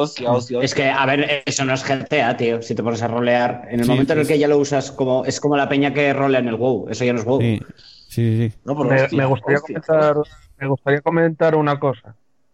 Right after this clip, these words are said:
Speaker 3: Sí.
Speaker 4: Chus, esto, com-, comentaste por aquí lo del email de las horas que habías jugado al G T A.
Speaker 3: Creo que se llegó a hablar una vez.
Speaker 4: ¿No te mandaron ninguno más?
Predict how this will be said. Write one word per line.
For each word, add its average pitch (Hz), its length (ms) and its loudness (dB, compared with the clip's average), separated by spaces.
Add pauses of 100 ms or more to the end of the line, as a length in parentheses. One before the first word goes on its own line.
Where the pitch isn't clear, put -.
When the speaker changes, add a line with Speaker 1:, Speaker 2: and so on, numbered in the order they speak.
(120)
Speaker 3:
Sí. 117 240 -2 (100)
Speaker 4:
Chus, 175 220 0
esto, 135 540 0 (260)
com-, 139 160 -10
comentaste 143 520 -2
por 175 140 0
aquí 170 180 -2
lo 160 100 2
del 147 200 4
email 143 380 2
de 139 120 -2
las 139 200 0
horas 143 220 0
que 139 80 -4
habías 135 220 0
jugado 135 260 0
al 127 60 -8
G 127 120 -8
T 135 120 -2
A. 131 180 -2 (880)
Speaker 3:
Creo 131 160 0
que 175 100 -4
se 156 120 0
llegó 127 180 2
a 131 40 4
hablar 127 180 2
una 113 160 2
vez. 90 260 0 (1800)
Speaker 4:
¿No 151 160 0
te 202 80 0
mandaron 208 320 2
ninguno 180 340 2
más? 202 220 2